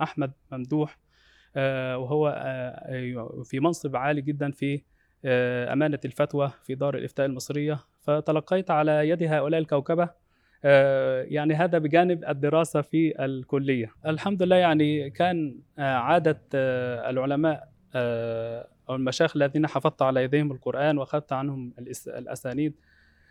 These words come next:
آه، كان من عاداتهم أنهم زرعوا فينا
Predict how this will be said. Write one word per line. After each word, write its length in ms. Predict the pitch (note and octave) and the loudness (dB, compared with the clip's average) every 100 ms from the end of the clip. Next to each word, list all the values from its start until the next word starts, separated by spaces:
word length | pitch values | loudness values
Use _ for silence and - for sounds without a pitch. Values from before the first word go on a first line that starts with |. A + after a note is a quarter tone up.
| _ - | _ 0
آه، 1000 | C#3 C3 C3 B2+ B2 B2 B2 B2 B2 B2+ | 4 4 4 2 0 0 0 -2 -2 -2
كان 400 | - E3+ F3 D#3 | 4 4 4 2
من 100 | D3+ | 4
عاداتهم 420 | D3 E3 F#3 E3+ | 6 6 4 4
أنهم 380 | D#3 F3+ E3+ C#3+ | 4 4 2 -2
زرعوا 380 | D3 F3+ F#3+ D3+ | 2 4 6 4
فينا 420 | - F3 D3+ A#2+ | 2 0 0 -2